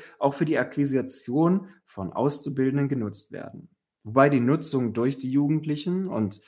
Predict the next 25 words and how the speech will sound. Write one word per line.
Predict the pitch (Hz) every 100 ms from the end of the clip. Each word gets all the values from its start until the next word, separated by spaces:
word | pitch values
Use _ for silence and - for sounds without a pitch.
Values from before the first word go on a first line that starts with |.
| _ _
damit | 98 98 95
die | 87
Ansprache | 147 175 - 113 113
der | 107
Zielgruppe | 104 120 113 - - 127
sehr | 117 95
unterschiedlich | 120 113 - 87 - 80
ausfällt. | - 87 - 85 85 85 _ _ _ _ _ _ _ _
Das | 123 -
Wichtigste | 131 - 139 131
zuerst. | - 123 95 98 90 - - _ _ _ _
Auf | - 98
Facebook | - 165 175 - 85 69 - - _ _ _
finden | - 117 104
Sie | 101 101
nicht | 101 131 -
mehr | 98 92
die | 87
Generation | 90 90 85 - 92 92
Z, | - 107 104 - - - -
sondern | 117 117 117 120 113
höchstens | - - - 85 -
deren | 90 82
Eltern. | 78 92 82 80 82 - _ _ _ _ _ _ _
Das | 113 - - -